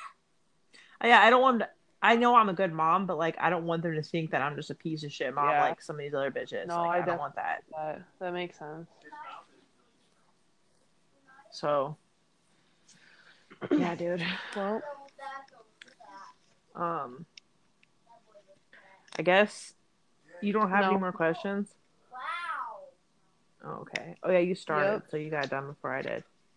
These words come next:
Speaker 2: What's your favorite color?
Speaker 1: Well, I mean,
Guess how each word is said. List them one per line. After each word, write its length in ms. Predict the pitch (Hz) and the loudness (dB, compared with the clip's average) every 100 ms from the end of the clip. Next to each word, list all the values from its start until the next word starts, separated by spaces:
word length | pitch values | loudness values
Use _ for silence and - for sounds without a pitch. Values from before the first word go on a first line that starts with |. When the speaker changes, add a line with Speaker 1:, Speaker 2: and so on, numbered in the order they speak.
| _ _ _ | _ _ _
Speaker 2:
What's 180 | 220 214 | -6 -4
your 80 | 240 | 0
favorite 360 | 247 233 196 | 2 2 -2
color? 280 | 196 208 202 - _ _ _ _ _ - _ - _ _ | 2 4 4 0 _ _ _ _ _ -20 _ -20 _ _
Speaker 1:
Well, 280 | 156 156 - | 2 4 2
I 120 | 160 | 0
mean, 460 | 165 165 160 151 160 | 0 0 -2 -2 -8